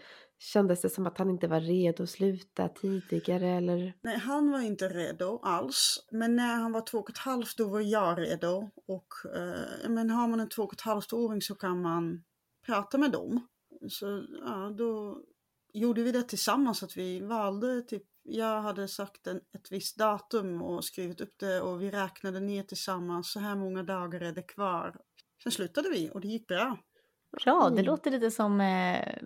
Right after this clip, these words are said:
Speaker 3: Är det liknande som så här när man ska sluta med annat också, tänker jag. Blöja
Speaker 2: Ja.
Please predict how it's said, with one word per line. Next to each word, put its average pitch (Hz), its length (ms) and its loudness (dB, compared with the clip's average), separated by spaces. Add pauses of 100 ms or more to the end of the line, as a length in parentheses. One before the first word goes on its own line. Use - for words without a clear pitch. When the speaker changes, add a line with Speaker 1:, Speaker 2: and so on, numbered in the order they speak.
(420)
Speaker 3:
Är 240 120 0
det 254 60 0
liknande 220 500 6
som 185 220 0
så 175 120 4
här 175 100 8
när 170 100 2
man 165 220 2
ska 170 280 2 (1080)
sluta 190 320 4
med 175 120 6
annat 170 280 4
också, - 220 0
tänker - 320 2
jag. 170 120 0
Blöja 170 520 8 (120)
Speaker 2:
Ja. 175 280 6